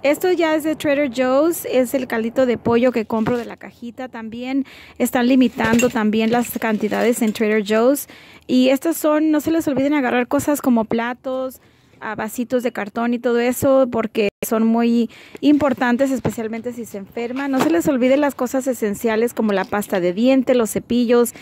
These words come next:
y pues alguna salsita para darle el sabor a la comida que a veces estamos comiendo que no sea tan buena, ¿no? Que tenemos que andar peleando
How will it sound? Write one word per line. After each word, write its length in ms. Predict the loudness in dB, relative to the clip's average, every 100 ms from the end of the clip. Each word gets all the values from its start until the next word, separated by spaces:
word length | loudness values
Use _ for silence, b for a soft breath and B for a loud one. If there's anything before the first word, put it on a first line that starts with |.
| B B B
y 120 | 2
pues 180 | 2 2
alguna 320 | 2 2 2
salsita 480 | 2 0 0 0 0
para 200 | 0 -2
darle 260 | -2 -4
el 80 | -4
sabor 320 | -6 -6 -4 -4
a 40 |
la 260 | -4 -6 -8 B B B
comida 400 | 2 4 4 0
que 100 | 0
a 40 |
veces 160 | -2 -4
estamos 280 | -4 -2 -2
comiendo 360 | -2 -2 -2
que 100 | 0
no 100 | 0
sea 160 | 0 -2
tan 220 | 0 2
buena, 320 | 4 2 2
¿no? 160 | 2 0
Que 120 | 0
tenemos 360 | 0 0 0 0
que 80 | 2
andar 180 | 2
peleando 460 | 0 0 2 2 2